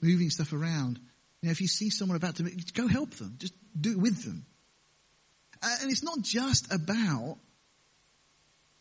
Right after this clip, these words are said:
helping ease the burden, but there's a beautiful part of fellowship that comes in when you go and help someone.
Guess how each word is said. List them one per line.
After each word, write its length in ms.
helping 720
ease 300
the 80
burden, 640
but 80
there's 160
a 60
beautiful 920
part 200
of 80
fellowship 540
that 100
comes 280
in 200
when 140
you 140
go 200
and 80
help 240
someone. 480